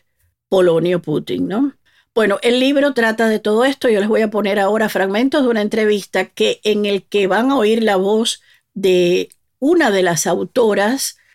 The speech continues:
eh, una, uno de los autores, ella, Lou Osborne, y ella va a explicar más o menos lo que yo acabo de decir. Si hay algo más, pues yo lo traduciré, pero ustedes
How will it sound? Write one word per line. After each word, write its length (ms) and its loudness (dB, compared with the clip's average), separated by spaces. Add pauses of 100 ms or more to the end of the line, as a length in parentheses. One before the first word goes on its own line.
(160)
eh, 480 -2
una, 440 -2
uno 240 0
de 60 0
los 140 0
autores, 680 0
ella, 480 0
Lou 400 0
Osborne, 680 -2 (300)
y 360 -2
ella 260 2
va 100 0
a 40 0
explicar 680 0
más 220 0
o 80 2
menos 320 2
lo 120 0
que 120 0
yo 100 4
acabo 340 2
de 140 2
decir. 360 0
Si 180 0
hay 120 2
algo 240 0
más, 380 0 (300)
pues 180 0
yo 100 0
lo 120 0
traduciré, 680 0
pero 240 0
ustedes 380 0